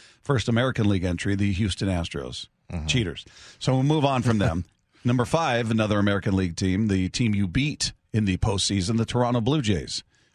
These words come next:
Speaker 1: which do have a very good lineup. I actually thought they'd be a little <laughs> higher, but, uh, they've got them at five. They've got the Dodgers at number six. And then you look at number seven in all of baseball in the way too early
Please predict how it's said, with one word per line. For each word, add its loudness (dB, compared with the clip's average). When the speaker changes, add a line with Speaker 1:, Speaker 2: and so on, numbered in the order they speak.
Speaker 1:
which -4
do 2
have 0
a 0
very 0
good 0
lineup. -2
I 0
actually -2
thought -2
they'd -2
be 2
a 4
little 0
<laughs> 0
higher, 0
but, -2
uh, 2
they've 0
got -2
them 0
at -2
five. 0
They've 0
got -2
the -2
Dodgers 0
at 0
number 0
six. -2
And 2
then 2
you 2
look 0
at 0
number 2
seven 0
in 2
all 0
of -2
baseball 0
in 0
the 2
way 0
too 0
early 0